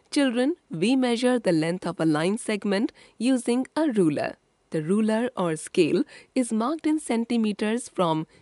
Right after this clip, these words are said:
zero to fifteen or thirty. Each centimeter is further divided into ten parts. Each small part is called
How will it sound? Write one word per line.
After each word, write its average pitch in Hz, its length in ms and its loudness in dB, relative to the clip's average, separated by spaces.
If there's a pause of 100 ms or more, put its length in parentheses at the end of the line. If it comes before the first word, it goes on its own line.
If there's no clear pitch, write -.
(160)
zero 165 380 0
to 160 140 -2
fifteen 220 520 0 (420)
or 311 100 0
thirty. - 600 -2 (600)
Each 339 260 2
centimeter 262 840 2
is 165 200 -2
further 202 460 0
divided 165 580 -2
into 226 440 0 (200)
ten 202 280 0
parts. - 460 -2 (600)
Each 160 280 0
small 185 480 -4
part 202 340 -2
is 175 180 -2
called 170 400 -4